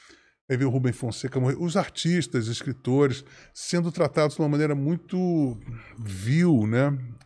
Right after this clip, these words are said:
E eu, é,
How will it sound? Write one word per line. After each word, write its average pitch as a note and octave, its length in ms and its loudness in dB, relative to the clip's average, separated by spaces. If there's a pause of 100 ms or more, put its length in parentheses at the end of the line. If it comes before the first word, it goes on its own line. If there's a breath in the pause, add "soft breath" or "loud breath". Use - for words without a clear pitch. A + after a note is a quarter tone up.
(640)
E D#3 200 2
eu, E3 500 2 (840)
é, B2+ 720 4